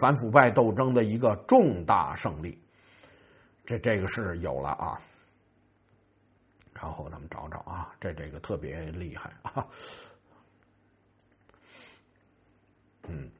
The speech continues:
咱们就看到这句话啊。嗯，哪儿去了啊？这儿。这句话啊，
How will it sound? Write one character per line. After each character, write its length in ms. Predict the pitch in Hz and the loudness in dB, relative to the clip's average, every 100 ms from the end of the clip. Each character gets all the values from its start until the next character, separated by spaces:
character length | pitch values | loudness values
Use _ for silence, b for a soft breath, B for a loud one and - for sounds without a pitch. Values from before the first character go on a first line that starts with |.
| - _ - _ | -20 _ -20 _
咱 80 | 85 | -6
们 100 | 90 | -2
就 80 | |
看 220 | 107 - 98 | 0 0 0
到 100 | 104 | 0
这 140 | 120 | 0
句 120 | 98 | 0
话 200 | 98 107 | -4 -2
啊。 280 | - - 87 - _ b b b b b b b b b b _ _ _ _ _ _ _ _ _ _ _ _ _ _ _ _ _ _ | -4 -6 -10 -14 _ b b b b b b b b b b _ _ _ _ _ _ _ _ _ _ _ _ _ _ _ _ _ _
嗯， 180 | 120 202 - | -10 -10 -10
哪 100 | - | -10
儿 120 | - | -10
去 120 | - | -10
了 60 | 104 92 | -10 -2
啊？ 140 | 110 | -2
这 120 | - | 0
儿。 100 | 113 - - _ _ _ _ _ _ _ _ _ _ _ _ - _ _ | -2 -2 -18 _ _ _ _ _ _ _ _ _ _ _ _ -20 _ _
这 120 | 156 | 8
句 100 | 127 | 8
话 180 | 131 131 | 6 6
啊， 260 | 92 95 | 4 0